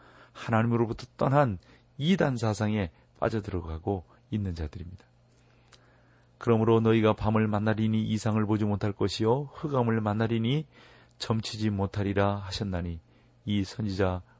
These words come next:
위에는 해가 져서 낮이 캄캄할 것이라." 이 미가 선지자의 말이 매기 목사님의 설명대로 미국 사회,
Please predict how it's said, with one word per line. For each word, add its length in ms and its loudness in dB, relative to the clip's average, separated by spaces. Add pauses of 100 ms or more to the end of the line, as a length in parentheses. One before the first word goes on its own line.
(140)
위에는 520 0 (300)
해가 280 -2
져서 380 -4 (260)
낮이 600 -4 (680)
캄캄할 680 -4
것이라." 600 -8 (580)
이 160 -4 (480)
미가 360 2
선지자의 520 -2
말이 600 0 (400)
매기 240 -2
목사님의 400 -2
설명대로 560 -2
미국 360 -4
사회, 340 -8